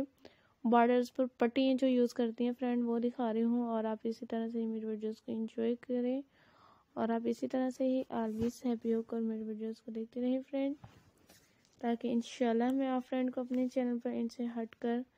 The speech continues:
ऐसे और भी बहुत से आइडियाज़ और बहुत सी वीडियोज़ लेकर आती रहूँगी friend, जैसा कि आप मेरे वीडियोज़ में देख रही हैं।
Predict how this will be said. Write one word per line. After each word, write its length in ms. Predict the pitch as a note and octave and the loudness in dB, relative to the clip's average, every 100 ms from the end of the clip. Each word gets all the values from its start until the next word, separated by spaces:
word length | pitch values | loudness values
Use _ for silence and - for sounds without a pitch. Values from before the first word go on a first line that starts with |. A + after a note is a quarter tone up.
| _ _ _ _ _ _ _ _ - - - - - | _ _ _ _ _ _ _ _ -20 -20 -20 -20 0
ऐसे 340 | B3 C4 - | 4 4 8
और 120 | C4+ B3+ | 8 8
भी 100 | B3 | 6
बहुत 280 | B3 A#3+ A#3+ | 6 6 6
से 120 | C4 | 4
आइडियाज़ 520 | A#3+ A#3 B3 A#3+ A#3 | 4 4 2 2 2
और 60 | B3 | 2
बहुत 240 | A#3 A#3 | 2 2
सी 160 | - B3 | 0 2
वीडियोज़ 420 | A#3+ A#3 A#3 A3+ - | 4 4 4 2 -2
लेकर 260 | A#3+ A3+ A#3 | -2 0 0
आती 200 | A3+ A#3+ | 0 0
रहूँगी 240 | A#3+ A#3+ | 2 0
friend, 300 | A#3 B3 B3+ B3+ | -2 -2 -2 0
जैसा 280 | A#3 A#3 A3+ | -2 -2 -4
कि 120 | A3+ | -2
आप 180 | A3+ G#3+ A#3 | -4 -4 -4
मेरे 140 | A3+ | -2
वीडियोज़ 400 | A3 A3 A3+ A3+ - | 0 0 0 -2 -4
में 160 | D#4 | 0
देख 260 | B3+ A3+ - | 2 0 0
रही 240 | G#3+ G#3+ G#3 | -4 -2 -2
हैं। 260 | G#3+ G#3+ | -2 -4